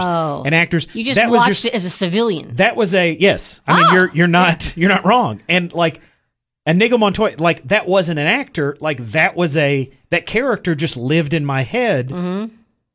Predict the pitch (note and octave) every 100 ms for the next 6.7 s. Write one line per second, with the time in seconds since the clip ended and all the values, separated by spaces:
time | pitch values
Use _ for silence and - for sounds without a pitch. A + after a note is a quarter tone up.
0 | _ - F3+ F3+ - D3 D#3+ C#3+ - C#3
1 | E3 D3 F3 E3+ D3+ - G3 F#3+ - -
2 | - C#3 A2+ G2+ C#4 - - D3 C3 -
3 | - C#3 C#3 E3 E3 D#3+ D3+ - C3+ -
4 | C#4 A3+ B2+ A2+ - _ _ D#3+ C#3+ G#3
5 | F3+ - - D#3+ F3 C#3+ - D#3+ C#3 C#3
6 | C3 C3+ B2 A2+ G#2+ G#2